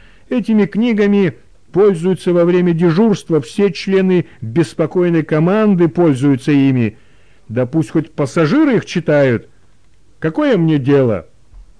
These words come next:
В астрогации нет ничего секретного, но она трудна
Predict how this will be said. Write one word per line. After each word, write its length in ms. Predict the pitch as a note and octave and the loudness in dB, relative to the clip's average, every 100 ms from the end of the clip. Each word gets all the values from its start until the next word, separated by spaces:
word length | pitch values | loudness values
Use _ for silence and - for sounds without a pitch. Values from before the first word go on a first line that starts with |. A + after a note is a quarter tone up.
| - | -14
В 100 | G2+ | -4
астрогации 720 | D#3 E3 F#3 F#3 G3+ F#3+ - F#3+ | -4 -2 -4 -2 -2 -2 -2 0
нет 240 | G3 F#3 | 0 0
ничего 380 | F#3 - F#3+ F3 | -4 -2 0 0
секретного, 760 | - D#3+ G3+ G3+ C#3+ C3 B2 | -2 -2 0 0 0 -2 -2
но 160 | A#2+ B2+ | -2 -2
она 220 | C3+ D3 | -2 -2
трудна 720 | - D3+ D3 A#2 E3 A3 D3 | -2 0 0 0 0 2 -2